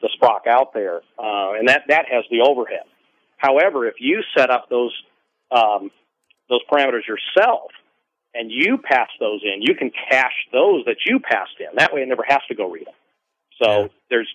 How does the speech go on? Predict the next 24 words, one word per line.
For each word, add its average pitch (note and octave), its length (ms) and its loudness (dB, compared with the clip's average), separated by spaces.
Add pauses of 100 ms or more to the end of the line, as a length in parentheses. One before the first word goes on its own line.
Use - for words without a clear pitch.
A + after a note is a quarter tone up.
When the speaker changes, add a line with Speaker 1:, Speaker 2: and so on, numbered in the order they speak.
(140)
Speaker 1:
two G#3 100 2
ways F3+ 300 4
to B2 80 -8
use F3 260 0
it, G#2+ 160 -2
and A#2 120 -4
if - 80 -8
you C3 100 2
use D#3 100 4
it B2 80 -12
the C#3+ 80 -2
right G3 220 2
way, A2+ 200 0
then A#2+ 140 0
obviously C3 340 2
you're A2+ 100 -4
not B2 160 2
gonna G#2+ 120 -8
hit C3+ 160 -2
that G#2+ 120 0
overhead. G#2 400 0 (560)
But F3+ 240 4
know F3 320 4
that C3+ 120 -4